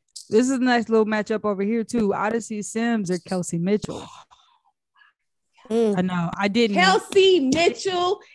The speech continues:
Speaker 3: is the most complete point guard I have ever seen play in my life.
Speaker 1: Tell me more.
Speaker 3: I, in Odyssey? Come on, man. Why you, why you doing this to me, man?
Speaker 1: It's the way
Speaker 3: Like
Speaker 1: that, it's the way that they lined up. Is it, I had no
Speaker 3: Man,
Speaker 1: control.
Speaker 3: man,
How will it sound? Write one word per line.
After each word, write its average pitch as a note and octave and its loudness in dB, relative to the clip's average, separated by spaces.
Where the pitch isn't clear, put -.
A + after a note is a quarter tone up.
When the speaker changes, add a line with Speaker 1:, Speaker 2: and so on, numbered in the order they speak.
Speaker 3:
is C#4+ 2
the B3 2
most C#4 -4
complete E4 -8
point D#4 -6
guard C4+ -2
I C#4 -4
have F#3+ -4
ever B3+ -2
seen B3 -8
play B3 -6
in G3+ -4
my G#3+ -2
life. F#3 -4
Speaker 1:
Tell F#3 -2
me F#3 -4
more. F3+ 2
Speaker 3:
I, E3 4
in C4+ 0
Odyssey? B4 4
Come C5+ -2
on, F4+ 0
man. F#4 2
Why D5 -2
you, A4 0
why D5 0
you F4+ -6
doing D#4 0
this A#3+ 0
to A#3 -6
me, G3+ -10
man? G3+ 0
Speaker 1:
It's A3 4
the B3 4
way B3 4
Speaker 3:
Like C4 -2
Speaker 1:
that, B3+ -2
it's G#3 -2
the G#3 -2
way G3+ 2
that G#3 -6
they A3+ -4
lined G#3+ -2
up. G#3 -6
Is F#3 -8
it, F#3 -4
I F#3+ 0
had F#3 0
no F#3 2
Speaker 3:
Man, A3 0
Speaker 1:
control. E3+ -4
Speaker 3:
man, G#3+ -4